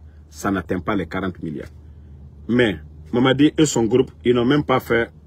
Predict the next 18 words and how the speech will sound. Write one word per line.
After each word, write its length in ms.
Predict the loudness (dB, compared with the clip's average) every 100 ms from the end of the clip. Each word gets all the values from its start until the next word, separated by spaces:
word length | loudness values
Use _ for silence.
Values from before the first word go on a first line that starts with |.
| -20 -20 -20 0
une 140 | 4 4
année 260 | 4 4
et 40 | 4
demie. 320 | 2 2 -2 -6 -20 -20 -20 -20 -20 -20 -20 -20 -20
Ce 180 | -2 2
que 140 | 4 4 4
eux-mêmes, 240 | 4 4
ils 120 | 2 2
ont 80 |
dit, 140 | 4 2
c'est 120 | 2
ça. 200 | 0 0 -2 -10 -20
Sinon, 320 | -2 2 2
le 100 | 2
rapport, 420 | 2 0 0 0 -2
nous, 300 | -2 2 2 0
on 80 |
sait. 220 | -4 -6